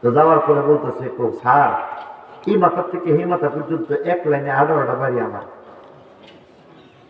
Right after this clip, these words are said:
এরপরে উনি কইতাছে, "কো বুঝেন কি খাওয়াটা খাইছে?" তো "কি খাওয়াটা খাইছে?" তো "এই মাথার থেকে এই মাথা পর্যন্ত আঠারোটা বাড়ি আমার।"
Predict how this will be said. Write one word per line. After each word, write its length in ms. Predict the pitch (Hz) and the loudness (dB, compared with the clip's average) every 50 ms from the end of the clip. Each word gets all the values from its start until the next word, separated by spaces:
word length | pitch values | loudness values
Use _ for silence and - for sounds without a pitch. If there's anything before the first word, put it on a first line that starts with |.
| _ 165 156 - - - - - - - - | _ -20 -20 -20 -20 -20 -20 -20 -20 -8 0
এরপরে 320 | 135 135 143 160 165 160 | 2 2 4 6 6 6
উনি 220 | 165 165 170 196 202 | 6 6 6 4 2
কইতাছে, 340 | - 190 160 147 127 - - | 2 4 4 4 4 4 0
"কো 60 | 123 | -4
বুঝেন 400 | 135 135 165 170 151 151 147 143 - | -2 2 2 4 6 6 4 4 2
কি 180 | 156 165 165 170 | 2 2 2 4
খাওয়াটা 340 | 156 165 165 156 147 - - | 4 4 4 4 4 2 0
খাইছে?" 340 | 127 131 - - 107 107 110 107 - - - - - - - - - 320 - - - - - - - - - - - 208 - - 156 - 190 - 202 165 - - - 175 - 139 131 - - - - - - - - - - - | 0 -2 -2 -2 -4 -6 -6 -8 -10 -14 -16 -20 -20 -20 -20 -18 -18 -18 -20 -20 -20 -20 -20 -20 -20 -20 -20 -20 -20 -20 -20 -20 -18 -18 -16 -16 -16 -18 -20 -20 -20 -20 -20 -20 -20 -20 -20 -20 -20 -20 -20 -20 -20 -18 -4 2
তো 180 | 147 165 160 170 | 4 4 4 4
"কি 240 | - 269 285 233 180 | 0 -2 -2 0 2
খাওয়াটা 380 | - 233 247 240 220 185 175 | 2 4 6 6 6 4 2
খাইছে?" 340 | 170 175 170 156 - - 226 339 294 - - - - - - - - | -2 -2 -2 -4 -4 -6 -6 -8 -8 -8 -10 -16 -18 -20 -20 -14 -6
তো 60 | - 180 | -2 2
"এই 120 | 214 220 | 4 4
মাথার 240 | 208 196 185 196 196 - | 4 4 0 -2 -2 -2
থেকে 180 | 220 208 208 214 | -2 2 4 6
এই 140 | 214 220 | 6 6
মাথা 260 | 220 220 214 214 190 175 | 6 4 0 -4 -4 -6
পর্যন্ত 360 | 180 185 185 202 175 - 175 | -6 -4 -4 -6 -6 -4 -6
আঠারোটা 600 | 165 170 175 180 180 185 196 190 175 - - 175 | -6 -4 -4 -4 -4 -2 -2 -2 -2 -2 -4 -4
বাড়ি 260 | 170 180 180 175 165 | -2 -2 -2 0 0
আমার।" 260 | 151 123 117 113 - | -2 -2 -4 -8 -12